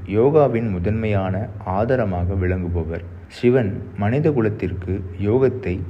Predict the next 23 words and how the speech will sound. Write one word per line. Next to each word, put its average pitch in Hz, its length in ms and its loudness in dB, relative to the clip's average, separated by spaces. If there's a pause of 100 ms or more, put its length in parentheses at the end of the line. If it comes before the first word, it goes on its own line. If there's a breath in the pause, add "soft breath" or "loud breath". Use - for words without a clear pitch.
(160)
பரிசோதித்த 113 840 2
முதல் 101 420 0
யோகி 98 320 0
என்று 87 240 0 (160)
கருதப்படுகிறார். 85 840 -4 (240)
இவ்வாறு 104 540 2 (600)
அவரே 101 440 2 (440)
ஆதியோகி 107 720 0
என 87 180 0 (160)
அழைக்கப்படுகிறார். 87 840 -6 (240)
இந்தியாவில் 123 680 2 (180)
கோயம்புத்தூரில் 113 840 2
உள்ள 87 200 2 (240)
ஈஷா 113 280 -2
யோக 95 200 -2
மையத்தில் 87 540 -6
நூத்தி 131 360 -6
பன்னிரண்டு 92 480 -2
அடி 85 260 0
உயர 85 440 -2
ஆதியோகி 92 500 -2
சிலை 90 280 -2
நிறுவப்பட்டுள்ளது. 90 840 -2